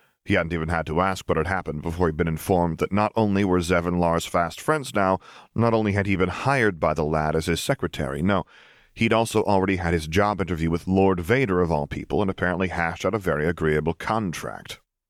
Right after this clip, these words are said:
A contract which he'd brought back alongside a three-day deadline in which he could still reconsider his acceptance before his hiring was considered final.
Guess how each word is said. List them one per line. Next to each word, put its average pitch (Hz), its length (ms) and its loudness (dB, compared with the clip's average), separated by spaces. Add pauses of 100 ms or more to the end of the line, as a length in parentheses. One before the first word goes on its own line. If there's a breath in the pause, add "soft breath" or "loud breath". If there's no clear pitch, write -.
(120)
A 101 80 -2
contract 92 520 0
which 90 120 0
he'd 80 140 -4
brought 85 280 0
back 78 240 -2
alongside 85 540 0
a 82 40 -2
three-day 90 480 0
deadline 85 600 -2
in 82 100 -2
which 80 140 -2
he - 60 -4
could 82 120 -4
still 90 220 0
reconsider 82 460 -2
his 85 120 0
acceptance 85 520 -6
before 82 260 -2
his 82 160 0
hiring 80 380 -2
was 78 120 -4
considered 82 400 0
final. 71 520 -4